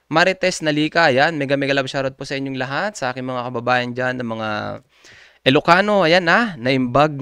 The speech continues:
nga aldaw, kada kayo amin nga awan, itilabas na. Mm-mm. Ayan o, may tinitignan ako eh, oh. Ayan o. Kita nyo ba yan? Ayan. Papaitan. Papaitan yun.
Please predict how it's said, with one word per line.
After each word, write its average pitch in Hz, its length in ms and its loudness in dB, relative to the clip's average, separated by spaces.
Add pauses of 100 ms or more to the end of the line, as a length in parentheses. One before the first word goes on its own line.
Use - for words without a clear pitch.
(160)
nga 123 160 6
aldaw, 120 400 2
kada 127 240 0
kayo 117 320 0
amin 139 320 -2
nga 120 160 -2
awan, 123 240 -2
itilabas 107 560 -2
na. 98 240 -16 (160)
Mm-mm. 95 400 -14 (320)
Ayan 156 300 -4
o, - 20 -4
may 151 160 -8
tinitignan 175 560 -8
ako 175 140 -8 (100)
eh, 151 80 -6
oh. 160 160 -12
Ayan 143 160 -18
o. 127 160 -20 (400)
Kita - 160 -18
nyo 131 160 -14
ba 120 160 -14
yan? 107 120 -14 (1160)
Ayan. 117 240 -20 (400)
Papaitan. 175 800 -12 (480)
Papaitan 151 640 4
yun. 196 160 -12